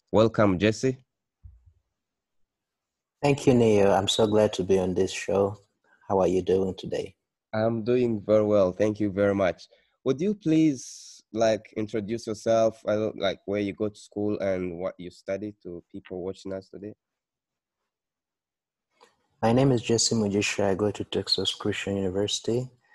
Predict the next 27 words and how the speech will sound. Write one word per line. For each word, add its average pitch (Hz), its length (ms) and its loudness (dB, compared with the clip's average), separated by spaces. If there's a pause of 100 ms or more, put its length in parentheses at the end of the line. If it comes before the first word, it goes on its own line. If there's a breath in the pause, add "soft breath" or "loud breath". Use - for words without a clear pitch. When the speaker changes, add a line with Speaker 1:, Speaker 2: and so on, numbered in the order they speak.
(280 soft breath)
Speaker 2:
I'm 101 140 -2
currently 107 800 0
taking, 101 640 -4
uh, 92 380 -4
a 92 80 -6
major 101 380 -4
in 95 220 -4
environmental 95 560 -4
sciences, 110 600 -4
Bachelor 95 440 -6
of 90 60 -8
Sciences. 104 640 -6 (680 soft breath)
And, 92 240 0
uh, 92 520 2
I'm 95 220 -4
a 95 80 -2
sophomore. 117 920 0
Well, 101 400 2 (200)
by 90 160 0
next 104 320 -2
year, 104 120 2
I'll 101 180 2
be 95 120 0
a 92 40 0
junior, 87 480 -6 (100)
transitioning 87 600 -8 (160)
to 85 180 -10